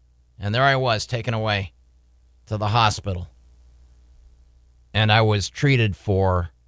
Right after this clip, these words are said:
alcoholism, or not really alcoholism, whatever you call it when you're full of booze and no food. Totally dehydrated, totally weak. Brought in, like, around three in the afternoon. They treated me.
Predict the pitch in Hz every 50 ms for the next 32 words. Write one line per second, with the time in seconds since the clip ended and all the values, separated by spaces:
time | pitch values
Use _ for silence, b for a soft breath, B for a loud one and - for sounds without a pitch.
0 | _ _ _ _ _ - 87 123 135 147 - 123 107 95 92 92 92 87 85 92
1 | 95 92 90 85 - 113 95 - 98 101 95 98 82 82 104 95 92 87 85 98
2 | 95 92 90 87 95 85 - - _ _ _ _ _ _ _ _ _ _ - 151
3 | 185 202 196 185 175 143 - - - 156 151 151 143 131 123 120 117 113 - -
4 | - - 170 160 160 143 120 117 131 127 123 127 113 113 110 104 113 117 120 110
5 | - - 135 113 110 110 98 85 - - _ _ _ _ _ _ _ _ _ _
6 | _ _ _ _ _ _ _ _ _ _ _ _ _ - _ _ _ - 180 175
7 | 180 175 151 117 135 131 117 123 127 127 127 110 120 110 110 107 107 104 90 107
8 | - _ _ _ _ _ _ _ _ - - 175 196 196 180 170 170 147 113 113
9 | 120 120 120 117 - - - _ _ _ _ _ _ _ _ _ _ _ _ _
10 | _ _ _ _ _ _ _ _ _ _ _ _ _ _ _ _ _ - 147 -
11 | 156 170 170 170 165 165 156 156 156 135 123 - 113 110 117 113 110 107 - 127
12 | 127 127 127 123 117 117 113 110 - 117 104 107 110 113 110 101 101 - - 135
13 | 131 131 127 120 101 107 110 107 104 98